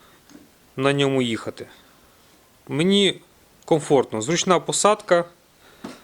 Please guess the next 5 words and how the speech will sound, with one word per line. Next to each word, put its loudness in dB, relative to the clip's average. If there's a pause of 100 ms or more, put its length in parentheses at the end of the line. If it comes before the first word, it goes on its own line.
(220)
ноги 0 (1120)
нормально 0
стоять, 0 (220)
руль 0
такий -2